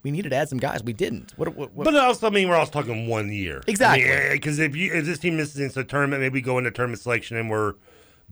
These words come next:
Speaker 2: borderline five hundred, which means our odds of obviously hearing our name are very slim to none.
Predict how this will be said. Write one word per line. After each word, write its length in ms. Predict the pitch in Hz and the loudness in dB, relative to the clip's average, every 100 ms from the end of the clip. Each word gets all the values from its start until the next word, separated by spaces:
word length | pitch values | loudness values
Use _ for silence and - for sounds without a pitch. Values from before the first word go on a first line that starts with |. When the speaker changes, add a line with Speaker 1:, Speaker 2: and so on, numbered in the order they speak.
| 104 143 | -20 -10
Speaker 2:
borderline 480 | 131 156 151 139 123 | 2 4 4 2 2
five 280 | 135 127 | 4 4
hundred, 300 | 107 117 117 | 2 0 0
which 200 | 110 104 | 0 -2
means 220 | 110 110 101 | -4 -2 0
our 120 | 110 | 2
odds 320 | 98 104 92 | 4 2 0
of 120 | 113 | -6
obviously 360 | 95 98 90 107 | -2 -2 -2 -4
hearing 140 | 101 | -4
our 80 | 101 | -2
name 260 | 98 95 98 | -2 0 -2
are 60 | |
very 320 | 92 98 95 | -2 -2 -2
slim 280 | 92 98 92 | -2 -6 -6
to 80 | 92 | -4
none. 320 | 92 92 90 | -4 -2 -4